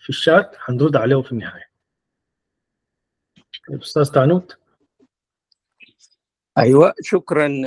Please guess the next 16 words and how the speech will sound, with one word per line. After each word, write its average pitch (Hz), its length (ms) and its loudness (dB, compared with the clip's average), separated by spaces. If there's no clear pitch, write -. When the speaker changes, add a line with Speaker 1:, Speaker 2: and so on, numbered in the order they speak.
Speaker 2:
شكرا 185 420 -4
لكم، 160 440 -8
شكرا 170 320 -8
لجمعية 139 1500 -8
اللغة 147 360 -4
النوبية 156 880 -2
للندوة 135 1000 -4
الجميلة 135 640 -2
دي. 151 300 -2
وأنا 147 440 -6
الحقيقة 139 520 -6
استمتعت 131 600 -4
استمتاع 117 580 -4
جميل 131 500 -8
جدا 151 680 -2
بالمادة 147 840 2